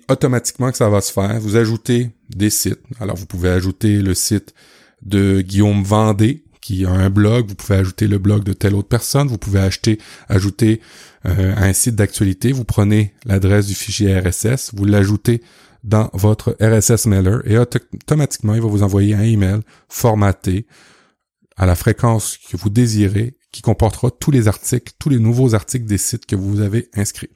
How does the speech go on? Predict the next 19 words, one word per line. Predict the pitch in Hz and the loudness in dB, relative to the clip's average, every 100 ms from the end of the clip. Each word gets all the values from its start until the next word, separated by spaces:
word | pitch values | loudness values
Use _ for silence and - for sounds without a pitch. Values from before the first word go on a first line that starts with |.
| _ - - - | _ -20 -14 -2
Ça | 120 | -2
vous | 120 | 2
permet | 131 131 139 | 2 2 2
de | 120 | 0
pas | - 120 | 2 2
avoir | 113 123 | 4 2
d'application | 113 - - 110 - 110 | 2 -2 -2 -2 0 -2
tierce, | - 123 131 | -2 -4 -2
ça | 104 | -2
vous | 90 | 0
permet | 110 101 110 | 2 2 2
d'optimiser | 107 - 117 107 113 | 0 0 -2 0 0
vos | 104 104 | 2 2
emails | 101 101 135 - _ _ _ _ _ - | 2 2 -2 -8 _ _ _ _ _ -2
et | 104 | -2
puis | - 110 | 0 -2
de | 104 | 2
les | 95 95 | 2 2
recevoir | 104 - 101 92 98 92 | 0 0 -2 2 0 0